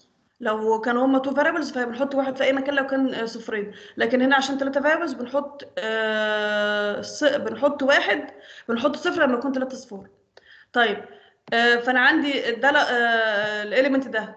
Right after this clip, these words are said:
والاليمنت ده والاليمنت ده، تبص عليه هو ده اللي بيملي ال، السيل بتاع الفانكشن.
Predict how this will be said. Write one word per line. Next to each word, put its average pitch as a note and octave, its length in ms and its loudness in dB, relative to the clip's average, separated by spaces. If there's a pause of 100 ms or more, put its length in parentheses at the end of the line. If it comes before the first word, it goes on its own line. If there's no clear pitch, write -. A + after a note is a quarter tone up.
(160)
والاليمنت C4+ 440 -2
ده D4+ 420 -2
والاليمنت B3 340 0
ده، G#3 100 -6
تبص C#4 360 -6
عليه C4+ 240 0
هو D#4 160 0
ده C#4+ 80 0
اللي C#4 120 2
بيملي C4+ 280 0
ال، A#3 200 -2
السيل G#3+ 560 -2
بتاع B3+ 280 0
الفانكشن. G3+ 720 -4